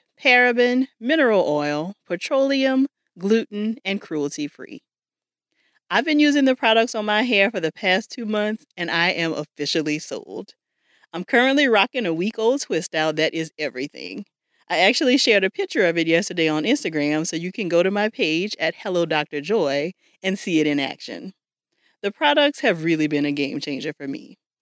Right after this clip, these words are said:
They leave my hair detangled after washing, shiny, and super moisturized. The first step in the process is a Moroccan Rasoul five-in-one clay treatment that is your shampoo, conditioner,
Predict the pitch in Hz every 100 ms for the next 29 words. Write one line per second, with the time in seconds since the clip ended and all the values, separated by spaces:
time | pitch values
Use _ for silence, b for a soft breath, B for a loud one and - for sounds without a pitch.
0 | b b b 190 196 254 254 226 240 196
1 | 170 151 139 170 180 247 269 277 302 254
2 | 196 196 214 214 208 208 - - - 247
3 | 247 254 247 247 254 147 151 - - 185
4 | 185 160 139 135 - 127 - - - 202
5 | - _ _ _ _ _ - 185 - 302
6 | 415 - 294 - 254 269 - 220 233 -
7 | 214 220 - 175 160 151 156 165 208 294
8 | 277 220 156 - 214 226 254 - 180 190
9 | 226 254 247 285 - 170 151 - 165 -
10 | 151 156 - _ _ - 165 165 160 147
11 | - 147 147 381 320 320 330 - - 175
12 | 180 262 269 240 240 240